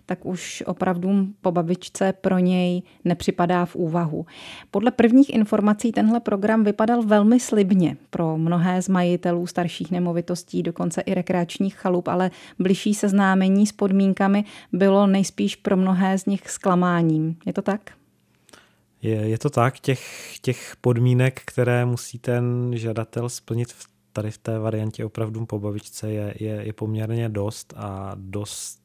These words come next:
Speaker 2: eh, žadatelů to
Speaker 1: Odradilo?
Speaker 2: odradilo
Speaker 1: A
Speaker 2: nebo
Speaker 1: nebo i
Speaker 2: vyřadilo.
Speaker 1: vyřadilo,
Speaker 2: Že
Speaker 1: tak.
Speaker 2: neměli
Speaker 1: Takže
Speaker 2: možnost.
Speaker 1: co patří k těm podmínkám?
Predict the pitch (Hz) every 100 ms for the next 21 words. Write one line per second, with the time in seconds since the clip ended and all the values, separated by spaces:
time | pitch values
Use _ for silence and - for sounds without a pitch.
0 | _ 101 98 95 92 - _ _ - 104
1 | 98 98 98 101 101 98 98 _ - 95
2 | 90 95 _ _ _ _ _ 185 165 170
3 | 170 175 196 98 98 95 92 95 135 180
4 | 185 104 101 104 98 95 90 196 180 208
5 | 185 156 101 170 98 95 101 104 107 101
6 | 95 104 - - 208 208 226 240 285 -
7 | 208 - 202 196 190 190 180 175 170 165
8 | 165 170